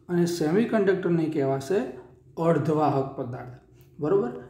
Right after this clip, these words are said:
એટલે આપણા જે ઇલેક્ટ્રોનિક કોમ્પોનન્ટ જે છે, તે ઇલેક્ટ્રોનિક કોમ્પોનન્ટ એ સેમિકન્ડક્ટર પદાર્થોમાંથી બનાવવામાં આવે છે, બરોબર? અને આ ઇલેક્ટ્રોનિક કોમ્પોનન્ટનો ઉપયોગ ખૂબ જ પુષ્કળ પ્રમાણમાં આપણી રોજિંદી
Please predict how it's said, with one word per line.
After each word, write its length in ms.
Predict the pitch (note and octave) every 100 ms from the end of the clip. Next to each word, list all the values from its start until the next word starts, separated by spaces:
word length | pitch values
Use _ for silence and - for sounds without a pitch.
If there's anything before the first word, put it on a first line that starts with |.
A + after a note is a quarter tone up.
| -
એટલે 200 | F3+ E3+
આપણા 400 | - D#3 G3 G3
જે 120 | F#3
ઇલેક્ટ્રોનિક 960 | G3+ F3+ E3 E3+ E3+ F3+ F3 B3+ - G#3+
કોમ્પોનન્ટ 600 | G3 F3 F3 F3+ E3 D#3+
જે 180 | C#3+ D3
છે, 420 | - F3+ D#3+ F3+ F3 -
તે 80 |
ઇલેક્ટ્રોનિક 880 | G3+ A#3+ G3+ F3 E3+ F3+ E3 D#3 D3+
કોમ્પોનન્ટ 680 | D3+ D3+ C#3 F3 F#3 A3+ G#3+
એ 200 | F#3 A3+
સેમિકન્ડક્ટર 1040 | - E3 D#3 F3+ G#3+ G#3 F#3+ F#3 F3 F3+ -
પદાર્થોમાંથી 880 | E3 D#3 D3+ - D#3+ D3+ C#3+ A3 B3+
બનાવવામાં 760 | F3 D3+ D3 C#3+ C3+ E3+ B3
આવે 260 | D#3+ C#3+ C#3+
છે, 300 | C3 - D3+ - - - - - - - - -
બરોબર? 460 | C#3 D3+ F#3+ G3+ G3+ - - - - -
અને 300 | G3+ A3+ -
આ 300 | G3 A#3+ D4
ઇલેક્ટ્રોનિક 560 | A#3+ B3 - A#3 A#3 A#3
કોમ્પોનન્ટનો 760 | G#3+ G3 F3 G#3 G#3 F#3 G3+
ઉપયોગ 520 | F#3 F3 G#3+ A3+ A3
ખૂબ 460 | - G#3 F#3 F3 A#3+
જ 100 | B3+
પુષ્કળ 640 | C#4 A#3+ G#3 - - A3+
પ્રમાણમાં 640 | A3 G3+ F#3+ F#3 F3 D#3 D#3
આપણી 440 | E3 E3+ F3+ G3+
રોજિંદી 840 | F3 E3 C#3+ G3+ G#3+ A#3+ B3+ C#4